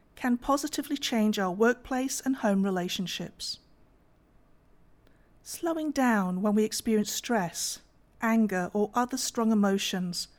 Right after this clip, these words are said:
can create a powerful space to examine why these emotions are surfacing. No matter the situation, we have the power to choose how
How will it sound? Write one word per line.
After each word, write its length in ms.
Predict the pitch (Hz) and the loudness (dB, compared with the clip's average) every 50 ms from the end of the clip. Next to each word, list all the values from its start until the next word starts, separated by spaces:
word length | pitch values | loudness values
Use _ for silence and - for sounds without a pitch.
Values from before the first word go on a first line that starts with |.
| _ _ _ _ _ _ _ _ _ | _ _ _ _ _ _ _ _ _
can 240 | - - 294 294 294 | -8 -6 -4 -4 -4
create 400 | - - 311 285 269 269 262 - | -4 -2 0 0 0 0 -2 -4
a 60 | 247 | -8
powerful 640 | 254 - - - - 269 277 269 277 277 - - 277 | -8 -8 -12 -10 -6 -4 -2 -2 -2 -4 -4 -6 -4
space 640 | - - - - 240 208 180 175 170 - - - - - _ _ _ _ _ _ - _ _ - | -4 -4 -2 0 0 0 0 0 -4 -6 -6 -8 -8 -8 _ _ _ _ _ _ -20 _ _ -10
to 80 | - 240 | -6 -6
examine 480 | 233 - - 226 220 220 214 208 202 | -4 -2 0 2 2 4 2 2 0
why 320 | 208 202 202 220 233 247 254 | 0 0 2 2 2 2 2
these 220 | 254 262 262 - | 0 -2 -2 2
emotions 560 | 277 254 220 190 185 196 - - 208 202 202 | 2 2 4 4 2 0 -2 -2 -2 -2 -2
are 40 | 202 | -2
surfacing. 720 | 196 - - 190 185 175 - 175 - - 190 180 170 180 - - _ _ _ _ _ _ _ _ - _ _ _ - _ _ _ _ _ _ _ _ _ _ _ - - - - - _ _ _ - | -4 -4 -2 -4 -4 -6 -6 -6 -6 -6 -4 -6 -8 -8 -12 -14 _ _ _ _ _ _ _ _ -20 _ _ _ -20 _ _ _ _ _ _ _ _ _ _ _ -20 -20 -20 -20 -20 _ _ _ -4
No 140 | - 254 254 | 0 2 2
matter 440 | 240 240 240 262 269 285 277 - 277 | 4 4 4 4 2 0 -2 -6 -6
the 120 | 247 247 | -4 -4
situation, 880 | 240 - 233 226 - - 240 220 202 190 185 190 - - 190 180 180 185 170 - _ _ - - _ _ _ - _ - _ - - _ _ - - _ _ _ _ - 220 | -4 -4 -4 -4 -4 -2 -2 0 0 -2 -2 -2 -4 -4 -4 -4 -4 -6 -8 -14 _ _ -20 -20 _ _ _ -20 _ -20 _ -20 -20 _ _ -20 -20 _ _ _ _ -8 -2
we 280 | 226 226 247 262 269 | 0 2 2 2 0
have 240 | 262 247 254 220 220 | 0 0 -2 -2 -2
the 80 | - 220 | -2 -4
power 480 | - - 208 190 185 180 180 175 175 - _ _ _ _ _ - | -2 -2 -2 0 0 0 -2 -4 -6 -10 _ _ _ _ _ -14
to 100 | - 214 | -14 -12
choose 380 | - - - 226 214 208 - - - - - | -8 -4 -2 0 0 -2 -2 -6 -10 -10 -4
how 400 | - 233 226 214 190 180 170 - | -2 0 2 2 0 0 -4 -8